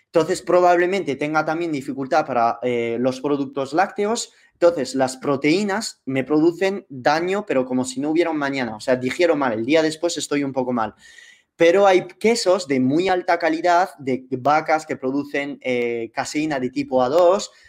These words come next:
pues que no me hacen daño. Entonces, depende, yo creo, del tipo de caseína. Más cosas. Y ahora acabo, ¿vale?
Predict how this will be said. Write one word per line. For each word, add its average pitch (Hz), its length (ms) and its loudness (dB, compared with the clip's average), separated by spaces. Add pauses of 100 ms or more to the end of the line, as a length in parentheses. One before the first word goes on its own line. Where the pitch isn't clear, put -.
(140)
pues 156 320 0
que 147 120 -4
no 143 140 -2
me 170 160 0
hacen 175 340 -4
daño. 131 440 -2
Entonces, 151 480 -4
depende, 165 440 -2
yo 160 120 0
creo, 156 240 0
del 135 180 -2
tipo 151 200 -4
de 147 100 -2
caseína. 123 580 -8 (720)
Más 165 380 0
cosas. 147 420 -4
Y 147 80 0
ahora 190 300 6
acabo, 160 380 2
¿vale? 175 320 2